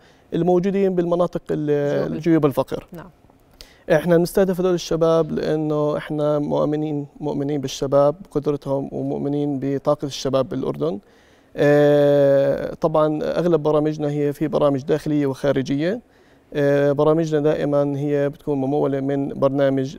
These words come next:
Speaker 1: آه، تدريبي تحت، آه، مع الإراسموس بلس. الإراسموس بلس هو برنامج، آه، دولي، آه، ممول من الاتحاد الأوروبي.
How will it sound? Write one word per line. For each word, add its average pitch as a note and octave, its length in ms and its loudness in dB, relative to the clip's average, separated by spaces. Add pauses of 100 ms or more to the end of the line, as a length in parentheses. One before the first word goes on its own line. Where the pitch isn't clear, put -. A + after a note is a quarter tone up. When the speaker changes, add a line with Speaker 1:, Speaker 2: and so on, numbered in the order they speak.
Speaker 1:
آه، C3 400 0
تدريبي D3+ 640 -2 (720)
تحت، - 300 -2
آه، C3+ 1120 -2 (460)
مع D3 280 -2
الإراسموس D3+ 640 0
بلس. D3+ 260 0
الإراسموس D#3 520 -6
بلس D3+ 280 -6
هو C#3+ 340 0 (380)
برنامج، D3 640 2
آه، C#3 220 0
دولي، E3 480 2 (380)
آه، D3 260 2
ممول D#3 420 4
من C#3+ 60 -2
الاتحاد D3 440 -2
الأوروبي. D3 540 0